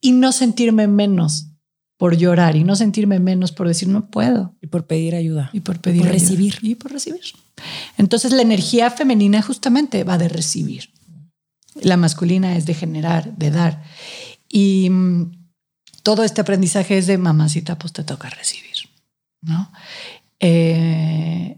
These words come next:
Speaker 1: y es muy bonito y me sigue costando mucho trabajo. No creas que ya, ya, no, con todo <laughs> y las quimios. Me cuesta mucho trabajo. Sin embargo, em,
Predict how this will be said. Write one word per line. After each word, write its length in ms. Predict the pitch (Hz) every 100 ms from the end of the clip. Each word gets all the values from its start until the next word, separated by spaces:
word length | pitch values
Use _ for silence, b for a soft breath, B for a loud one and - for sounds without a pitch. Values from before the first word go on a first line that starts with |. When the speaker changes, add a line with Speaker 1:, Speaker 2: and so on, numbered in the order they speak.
| -
Speaker 1:
y 140 | 190 220
es 260 | 233 -
muy 200 | 220 254
bonito 320 | 262 262 269 214
y 40 |
me 120 | 202
sigue 180 | 233 320
costando 340 | 269 - 226 214
mucho 220 | 196 190
trabajo. 320 | 180 175 180
No 160 | 175 170
creas 240 | 175 170
que 220 | - 170
ya, 240 | 151 - -
ya, 240 | - - - - - -
no, 260 | 151 151 b b -
con 200 | 190 170
todo 280 | 180 175 175
<laughs> 440 | - 202 - - -
y 340 | 240 - -
las 240 | 180 175 -
quimios. 440 | - 175 170 170 B B B B B
Me 160 | 202 190
cuesta 280 | 294 - 269
mucho 300 | 202 208 -
trabajo. 680 | 185 175 165 180 220 269 _ _ - -
Sin 300 | - 208 190
embargo, 840 | 185 190 196 196 208 202 202 - _ _ _ _ _ _ _ _
em, 800 | 185 175 175 170 170 165 165 165